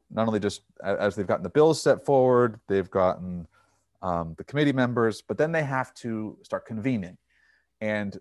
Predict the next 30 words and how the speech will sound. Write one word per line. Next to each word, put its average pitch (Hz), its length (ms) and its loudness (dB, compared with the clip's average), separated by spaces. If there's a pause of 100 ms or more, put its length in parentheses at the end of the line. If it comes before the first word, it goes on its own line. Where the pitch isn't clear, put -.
um, 92 400 -6 (180)
we 123 140 -2
will 151 80 0
be 139 100 -2
putting 120 380 -4
out 110 200 -2
information 101 760 -8
through 95 400 -8 (160)
our, 90 180 -8
our, 90 260 -10 (180)
our 92 200 -14
links 139 260 -8
and 120 80 -8
whatnot 110 360 -2
about 92 220 -2
when 90 140 -8
that's 87 120 -14
happening. 101 400 -6
But 120 240 0
the 107 100 -6 (120)
very 139 240 0
first 131 520 -4
meeting 104 440 -6
of 90 100 -8
this 95 180 -10
new 104 140 -6
Education 95 380 -10
Cultural 95 320 -10
Affairs 107 260 -4
Committee, 92 400 -8